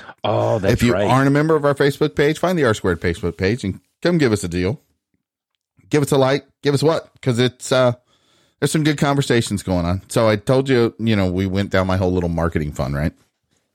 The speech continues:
Speaker 2: So I've tried to pair, like, a picture to go with what we end up calling the episode. And since we had, you know, wood, crypto, and grenades,
Speaker 1: <laughs>
Speaker 2: I put up,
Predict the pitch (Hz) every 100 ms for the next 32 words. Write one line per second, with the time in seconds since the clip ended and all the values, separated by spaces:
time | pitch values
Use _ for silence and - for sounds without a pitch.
0 | _ _ _ _ _ _ _ _ _ _
1 | _ _ _ _ _ - 143 170 185 160
2 | - 135 139 120 113 87 - - - -
3 | - - - 87 87 87 85 _ _ _
4 | 82 78 85 87 78 - 82 80 76 71
5 | 71 71 - 57 - _ _ _ _ _
6 | _ _ _ _ _ _ _ _ _ -
7 | 92 90 85 82 78 95 85 - - 85
8 | 92 87 87 80 76 _ - 95 80 71
9 | - - 78 98 95 - 95 - 85 82
10 | 80 78 90 147 139 110 - - _ _
11 | _ _ _ _ _ _ _ _ 123 -
12 | 123 - 107 - 135 - 175 180